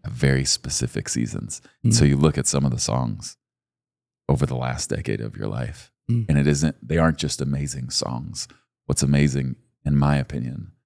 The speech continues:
Speaker 1: is they were written at the right time.
Speaker 2: Mm. Yeah.
Speaker 1: They were a song for a specific season
Speaker 2: Mm.
Speaker 1: where God was wanting nothing else.
Speaker 2: Mm-hmm.
Speaker 1: I mean, in, in the
Speaker 2: Mm-hmm.
Speaker 1: height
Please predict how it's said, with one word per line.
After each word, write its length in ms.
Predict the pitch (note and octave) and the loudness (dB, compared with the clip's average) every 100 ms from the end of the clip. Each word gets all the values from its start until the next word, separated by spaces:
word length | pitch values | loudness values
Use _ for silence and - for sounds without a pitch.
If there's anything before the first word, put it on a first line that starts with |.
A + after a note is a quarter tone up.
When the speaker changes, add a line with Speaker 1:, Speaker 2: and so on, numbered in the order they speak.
| _ _ _ _ _ _ _ | _ _ _ _ _ _ _
Speaker 1:
is 180 | C#2+ C2 | 0 0
they 160 | B1 C2 | 2 0
were 280 | B1+ B1+ A#1 | 0 -2 -2
written 540 | A#1 C#2 A#1 A#1+ G#1 _ _ | -2 -2 -2 -6 -10 _ _
at 160 | A#1 - _ _ _ | -8 -8 _ _ _
the 100 | - | -6
right 280 | - - - | -4 -6 -8
time. 360 | - - - - _ - | -10 -10 -10 -14 _ -2
Speaker 2:
Mm. 260 | A#2 A2+ - _ _ _ _ _ _ _ _ _ _ - | 0 0 -8 _ _ _ _ _ _ _ _ _ _ -2
Yeah. 160 | A#2 - _ _ _ _ _ _ _ - | -2 -2 _ _ _ _ _ _ _ 4
Speaker 1:
They 100 | C#2+ | 4
were 120 | C2+ | 4
a 80 | B1 | 0
song 420 | - C#2 C#2+ C#2+ | 0 0 0 -4
for 140 | - A1+ | -6 -6
a 60 | |
specific 580 | - - - - D#2 - | -6 -6 -4 -2 -2 -4
season 500 | - C2 B1+ A#1 A#1 | -2 -2 -2 -4 0
Speaker 2:
Mm. 360 | A#2+ A2 G#2+ G2+ - _ | 4 4 4 -2 -10 _
Speaker 1:
where 120 | C2 | -4
God 260 | B1 C#2 C2+ | 2 2 2
was 160 | C2 - | 0 0
wanting 260 | C2+ C2 - | 0 0 -2
nothing 360 | C2+ C#2 C2+ | -2 0 0
else. 380 | C#2 C2+ - - - | 2 0 -4 -10 0
Speaker 2:
Mm-hmm. 320 | A2+ A2+ A2 A2+ _ _ _ _ _ - | 6 6 6 2 _ _ _ _ _ -2
Speaker 1:
I 40 | |
mean, 140 | C#2 C#2+ | 4 6
in, 180 | C#2 B1+ - _ - | 4 0 -10 _ 4
in 140 | D2 | 6
the 60 | - | 8
Speaker 2:
Mm-hmm. 100 | G#2+ A2 - C#3 | 6 2 0 2
Speaker 1:
height 360 | E2+ D2 - | 2 0 -6